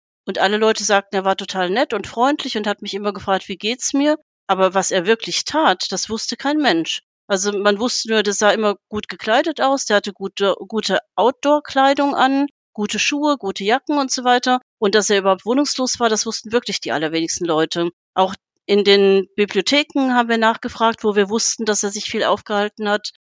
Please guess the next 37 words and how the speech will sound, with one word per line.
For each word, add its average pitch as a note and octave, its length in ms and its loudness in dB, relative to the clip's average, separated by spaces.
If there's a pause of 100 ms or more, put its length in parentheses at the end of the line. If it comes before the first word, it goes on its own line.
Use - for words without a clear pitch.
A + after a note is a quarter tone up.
(200)
Die G3+ 80 -6
Leute F#3+ 280 2
haben G3 160 2
ihn G3+ 120 -2
wahrgenommen G3+ 460 2
als F#3 180 -2
einen G3+ 80 -4
sehr G3 160 -2
interessierten G3 540 -6
Menschen, G#3 340 0
der F#3+ 100 0
freundlich G#3 600 -2
war, A3+ 160 4
der G3+ 160 -2
sich, - 360 -8
äh, F#3+ 320 -4 (160)
in, F#3+ 280 -8
in F3+ 180 -6
Bücher A#3 300 -2
vertieft A#3+ 480 -6
hat. A#3 220 0 (260)
Der G3+ 120 0
kam G#3 300 0
und F#3 200 -4
ging C4 320 0
fast - 380 -4
jeden A#3+ 240 -2
Tag, A3+ 360 2
aber G3+ 200 -2
man G3+ 200 2
hatte G3+ 200 0
überhaupt G3 260 0
keinen G#3+ 200 -2
engen A3 220 0
Kontakt E3+ 460 -6
zu - 140 -10
ihm. F3 240 -4